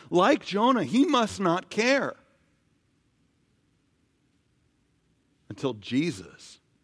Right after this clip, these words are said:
the impression you get by the end of the,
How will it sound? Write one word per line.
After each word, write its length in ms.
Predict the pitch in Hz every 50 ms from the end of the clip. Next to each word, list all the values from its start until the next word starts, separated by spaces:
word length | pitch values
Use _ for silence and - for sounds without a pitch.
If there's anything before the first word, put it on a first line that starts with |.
| _ _ _ _ _ _ _ _ _ _ _ _ _ _ _ _ _ _ _
the 80 | 127 117
impression 520 | 104 95 - - 143 143 135 - 143 123
you 120 | 107 98 92
get 280 | 98 110 135 131 - - - - - _ _ _ _ _ _ _ _ _ _ _ _ _
by 100 | - 101
the 160 | 95 104 104 107
end 220 | 117 123 131 127
of 80 | 104 95
the, 160 | 98 90